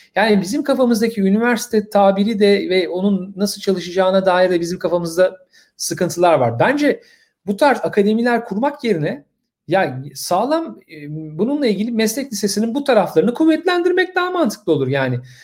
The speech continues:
Ya bilgisayar bilimleriyle ilgili meslek lisesinde bölümler var. Bu bölümleri kuvvetlendirelim.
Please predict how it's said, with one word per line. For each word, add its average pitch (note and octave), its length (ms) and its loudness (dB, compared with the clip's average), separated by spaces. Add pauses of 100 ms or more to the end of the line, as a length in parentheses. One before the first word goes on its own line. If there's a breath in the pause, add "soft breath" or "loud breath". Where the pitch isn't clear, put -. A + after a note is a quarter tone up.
(140 loud breath)
Ya G3 140 0
bilgisayar C#4 500 -2
bilimleriyle B3 580 2
ilgili F#3+ 440 -2
meslek G#3+ 400 -2
lisesinde F#3+ 460 -6
bölümler A3+ 380 2
var. C#3 180 2
Bu F#3 120 -2
bölümleri G3 380 0
kuvvetlendirelim. G3 920 2